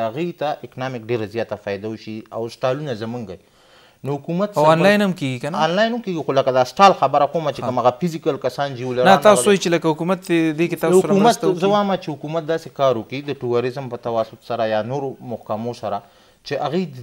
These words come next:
Speaker 1: دلته موږ له د اگزیبیشن، دلته د خلکو له داسې پرو-، پلیټفارم ورکړي چې دا کوم مغربي خلک دی، هغوی دې ملک ته توجه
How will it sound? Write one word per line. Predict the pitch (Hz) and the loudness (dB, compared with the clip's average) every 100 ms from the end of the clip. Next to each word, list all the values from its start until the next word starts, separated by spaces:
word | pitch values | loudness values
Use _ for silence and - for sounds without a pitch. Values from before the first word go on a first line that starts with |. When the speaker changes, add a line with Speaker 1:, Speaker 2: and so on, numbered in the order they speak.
| 135 | -6
Speaker 1:
دلته | 277 156 | -6 -8
موږ | 151 143 | -10 -10
له | 127 | -8
د | 123 | -10
اگزیبیشن، | 110 117 113 151 147 139 117 | -10 -14 -14 -16 -16 -16 -14
دلته | 147 135 120 | -14 -12 -10
د | 117 | -8
خلکو | 143 147 120 | -8 -8 -6
له | 120 | -6
داسې | 135 131 | -6 -10
پرو-، | - 107 - | -10 -10 -10
پلیټفارم | 117 113 - 147 151 151 | -8 -8 -6 -8 -6 -8
ورکړي | 175 135 | -10 -14
چې | - 110 | -14 -10
دا | 101 - | -10 -8
کوم | 104 104 | -8 -8
مغربي | 98 104 135 - | -8 -10 -10 -8
خلک | 180 175 - | -6 -6 -8
دی، | 156 - | -10 -8
هغوی | 110 143 127 | -8 -8 -6
دې | 156 147 | -6 -6
ملک | 160 - | -8 -6
ته | 151 123 - 131 | -6 -6 -6 -4
توجه | 117 117 113 | -2 -2 -6